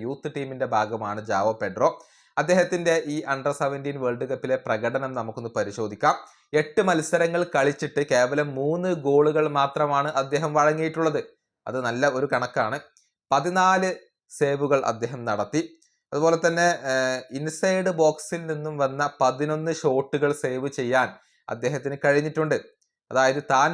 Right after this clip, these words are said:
നേരിട്ട എൺപത്തിരണ്ട് ശതമാനം ബോളുകളും സേവ് ചെയ്യാൻ ജാവോ പെഡ്രോക്ക് കഴിഞ്ഞിട്ടുണ്ട് എന്ന് പറയുമ്പോൾ ഇദ്ദേഹം വളരെ മികച്ച ഒരു ഗോൾ കീപ്പറാണ് എന്നുള്ളതിൻ്റെ ഒരു തെളിവാണ്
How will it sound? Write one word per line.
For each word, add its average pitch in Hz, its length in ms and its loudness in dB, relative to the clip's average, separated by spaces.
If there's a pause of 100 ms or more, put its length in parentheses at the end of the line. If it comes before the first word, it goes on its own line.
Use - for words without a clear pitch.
നേരിട്ട 160 400 4 (300)
എൺപത്തിരണ്ട് 165 880 -2
ശതമാനം 151 580 0
ബോളുകളും 135 460 2 (400)
സേവ് 135 320 0
ചെയ്യാൻ 135 280 0 (240)
ജാവോ 123 340 2
പെഡ്രോക്ക് 120 480 -4
കഴിഞ്ഞിട്ടുണ്ട് 123 500 -4 (140)
എന്ന് 135 160 -8
പറയുമ്പോൾ 131 400 0 (300)
ഇദ്ദേഹം 139 340 0
വളരെ 143 260 2
മികച്ച 139 300 -2 (120)
ഒരു 147 180 0
ഗോൾ 131 200 2
കീപ്പറാണ് 156 560 0 (140)
എന്നുള്ളതിൻ്റെ 156 560 2 (340)
ഒരു 160 100 2 (100)
തെളിവാണ് 135 520 4